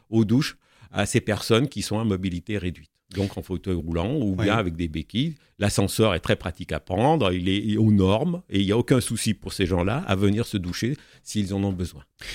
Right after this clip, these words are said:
Speaker 2: y a le problème du coût également, puisqu'avec, euh, l'entretien et ce genre de choses, la municipalité estime qu'une douche lui coûte dix-sept euros contre huit euros pour les bains-douches de Gerland.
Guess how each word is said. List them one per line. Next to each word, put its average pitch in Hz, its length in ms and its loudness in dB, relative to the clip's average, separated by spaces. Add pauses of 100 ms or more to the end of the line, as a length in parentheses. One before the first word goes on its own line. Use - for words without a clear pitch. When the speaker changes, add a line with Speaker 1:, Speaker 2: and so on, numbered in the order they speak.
(200)
Speaker 2:
y - 20 -2
a - 20 4
le 135 40 2
problème 156 300 4
du 127 140 0
coût 220 300 2
également, 156 500 4
puisqu'avec, 135 540 2
euh, 123 160 6
l'entretien 117 680 2
et 127 60 6
ce 120 160 2
genre 110 160 6
de 117 100 8
choses, 180 260 6
la 151 60 8
municipalité 135 640 4
estime 175 320 2
qu'une 208 300 2
douche 202 440 4
lui 139 140 4
coûte - 380 -4
dix-sept 165 480 2
euros 156 180 6
contre 143 320 2
huit 156 320 0
euros 143 320 2
pour 139 200 0
les 123 80 4
bains-douches 123 400 2
de 127 100 4
Gerland. 107 340 2